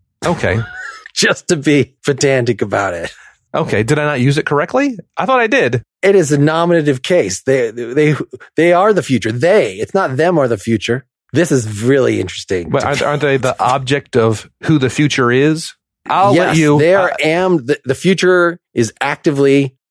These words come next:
Speaker 2: whoming them. That is their, uh, become objective case by their,
Speaker 1: Fair
Speaker 2: uh,
Speaker 1: enough. I was trying to be,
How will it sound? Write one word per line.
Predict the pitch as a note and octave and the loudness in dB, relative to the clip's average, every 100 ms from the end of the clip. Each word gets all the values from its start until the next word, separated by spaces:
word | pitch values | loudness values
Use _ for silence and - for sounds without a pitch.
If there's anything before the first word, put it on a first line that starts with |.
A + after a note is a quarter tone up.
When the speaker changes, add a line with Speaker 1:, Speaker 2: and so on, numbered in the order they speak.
| - | -6
Speaker 2:
whoming | D3+ C#3 A2 F#2+ | 0 2 2 0
them. | D#2+ D2 D#2 _ _ _ - | -2 -8 -18 _ _ _ -4
That | A#2 | -2
is | G#2+ | 0
their, | G#2+ A2 G#2 | 0 0 2
uh, | G#2 G2 G2 G2 | 0 0 -2 -4
become | A#2 - C#3+ | -6 -2 -2
objective | A#2 A2+ B2 B2+ - | -2 -2 -2 -4 -4
case | A#2+ E2+ - | -4 -4 -8
by | - F2 | -6 -4
their, | F2 | -2
Speaker 1:
Fair | C#3+ C3 | -2 -2
Speaker 2:
uh, | |
Speaker 1:
enough. | G#2+ E2 - - | -2 -4 -8 -6
I | D3+ | 0
was | D#3 C#3+ | 0 0
trying | F#3 E3+ | -2 0
to | D3+ | 0
be, | C3 B2 | 0 0